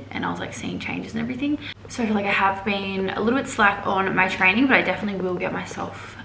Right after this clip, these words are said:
back into routine again because it makes me feel so all over the place when I'm not training. All right, next up is this little chocolate number. It feels exactly the same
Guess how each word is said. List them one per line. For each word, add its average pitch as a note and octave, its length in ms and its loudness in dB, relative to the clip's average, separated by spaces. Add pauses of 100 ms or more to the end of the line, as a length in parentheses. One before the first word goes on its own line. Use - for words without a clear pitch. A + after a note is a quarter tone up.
back G3+ 280 -4
into - 240 -12
routine C4 480 -4
again D4 260 2
because A3 200 0
it G3 40 -4
makes F3+ 240 -2
me A3+ 60 2
feel A3 160 -2
so E3 420 0
all D#3+ 180 0
over D#3 140 0
the D#3 80 -4
place - 480 -4 (400)
when E3+ 760 0
I'm F#3 140 2
not F3 120 0
training. F#3+ 460 0 (140)
All - 60 0
right, - 220 2
next F#3+ 240 4
up G3 140 6
is F#3+ 300 4
this F#3 360 0
little F#3 160 0
chocolate - 440 -6
number. C4 440 8
It - 80 -6
feels F#3+ 200 6
exactly F#3 420 4
the A3 100 8
same F#3+ 500 6